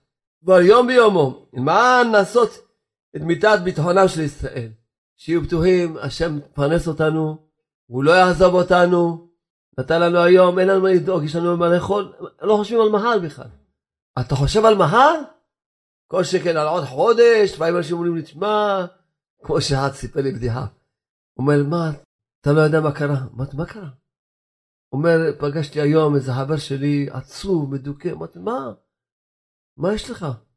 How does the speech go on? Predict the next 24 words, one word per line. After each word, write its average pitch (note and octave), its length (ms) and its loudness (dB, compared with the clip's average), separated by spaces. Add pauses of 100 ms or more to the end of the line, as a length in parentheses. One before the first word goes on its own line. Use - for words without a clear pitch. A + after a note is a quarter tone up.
(640)
אומר, D3+ 100 -4
"נולד D#3+ 240 4
לו E3 520 2 (520)
לפני C#3 260 -2
חודשיים C#3 460 0
ב-, C3+ 140 -6 (100)
בן." C3 420 -2 (560)
"נו, C#3 200 0
אז C3+ 100 0
מה F3+ 140 2
קרה? F3+ 180 -2 (100)
מזל D3 340 -2
טוב." D#3 180 -4 (720)
הוא C3 100 -8
אומר, D#3 140 0
"לא, D#3+ 180 0
אבל C#3+ 200 0
אין D#3+ 140 0
לו D#3+ 80 2
דירה D3+ 280 0
עוד E3 140 2
בשביל B2+ 220 -6
הבן." B2 240 -2 (580)
<laughs> - 140 -6